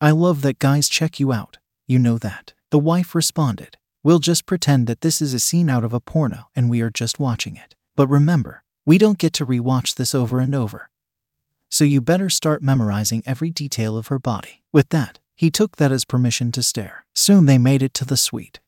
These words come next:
Martin took a look at the living room and told George and Joe Driver to move the couch to one side of the room and put the coffee table in the middle of the room. He told the couple if they wanted, they should take advantage of the couch. It should be a good place to watch.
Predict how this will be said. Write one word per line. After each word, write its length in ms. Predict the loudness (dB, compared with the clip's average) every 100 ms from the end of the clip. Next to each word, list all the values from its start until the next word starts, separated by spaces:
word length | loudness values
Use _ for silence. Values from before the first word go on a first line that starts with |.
| _
Martin 320 | 2 2 0
took 180 | -2 -2
a 60 | 0
look 260 | 0 -2
at 80 | -2
the 100 | 0
living 320 | 0 0 0
room 300 | -2 -6 -4
and 160 | -4 -2
told 260 | 0 -2
George 440 | -2 -6 -6 -10 -2
and 120 | -2
Joe 220 | 0 -2
Driver 380 | 2 0 2 0
to 100 | 0
move 220 | 0 0
the 80 | -4
couch 340 | -4 -4 -4
to 120 | -4 -2
one 220 | -2 -2
side 300 | -2 -2 -4
of 80 | -8
the 100 | -8
room 200 | -8 -10 -8
and 160 | -10
put 160 | -6 -6
the 80 | -6
coffee 380 | -4 -4 -4
table 420 | -6 -4 -4 -2 -2
in 120 | -2
the 40 |
middle 320 | -2 -2 -4
of 80 | -4
the 100 | -6
room. 300 | -6 -6 -10 _ _ _
He 140 | 0
told 260 | 2 0 0
the 80 |
couple 380 | -4 -4 -2 -2
if 120 | -2
they 120 | 0 0
wanted, 380 | 0 0 -2
they 120 | -2 -4
should 240 | -2 -6
take 240 | -4 -4
advantage 560 | -4 -2 -2 0 -4 -6
of 120 | -8
the 80 | -8
couch. 500 | -6 -6 -6 -12 -14 _ _ _
It 100 | -4
should 220 | -2 -2
be 140 | -2 -2
a 60 |
good 240 | -2 -4 -6
place 300 | -6 -4 -4
to 100 | -4
watch. 500 | -6 -8 -12 -16 -16